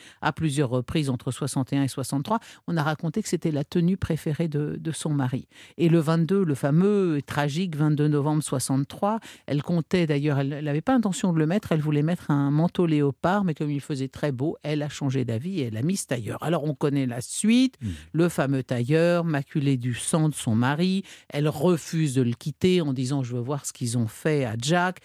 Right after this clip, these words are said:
Speaker 1: Elle le garde sur elle, euh, pour, pour toute la journée, y compris cette fameuse photo incroyable dans l'avion lorsque, euh, Johnson prête serment, euh, sur la Bible à bord de Air Force One. Jackie Kennedy a toujours ton, son tailleur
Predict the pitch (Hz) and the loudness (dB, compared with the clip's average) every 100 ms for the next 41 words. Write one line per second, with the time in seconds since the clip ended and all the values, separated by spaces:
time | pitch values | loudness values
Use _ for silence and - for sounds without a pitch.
0 | - - - 190 170 160 147 135 139 - | -20 -14 0 2 4 2 0 -4 -6 -4
1 | 143 127 127 - 151 - 147 - - 139 | 0 0 0 -4 -10 -10 -12 -8 -8 -8
2 | 135 - 190 156 135 135 151 190 - 196 | -8 -4 0 2 2 2 4 4 2 -2
3 | - 156 - 208 175 - - - 143 - | -2 -2 0 0 0 -2 -16 -4 -2 -2
4 | 170 165 165 - 165 147 180 139 131 - | -2 0 -2 -4 -8 -4 0 0 0 -2
5 | 202 208 190 143 143 139 139 139 165 151 | 0 2 0 0 0 2 2 0 0 0
6 | 139 - 151 139 147 135 127 151 151 - | -2 -2 -4 -2 -2 -4 -2 -2 -2 -4
7 | 156 147 127 - - - - 156 - - | -2 -2 -2 -10 -20 -14 -6 -6 -4 -2
8 | 156 165 175 165 - - - - 139 127 | 0 2 2 0 -4 -16 -12 -2 0 0
9 | 123 - 147 147 143 160 170 147 131 151 | -2 -4 -2 0 0 0 0 0 0 0
10 | 143 139 131 - 139 - - 180 202 180 | 0 -2 -2 -2 -4 -4 0 0 0 -2
11 | 143 - 151 160 135 131 139 - 160 - | -4 -6 -2 0 2 2 -2 -2 -4 -2
12 | 160 151 - 143 135 139 131 120 120 151 | -2 -2 -6 -10 -6 -6 -4 -4 0 2
13 | 185 208 | 2 0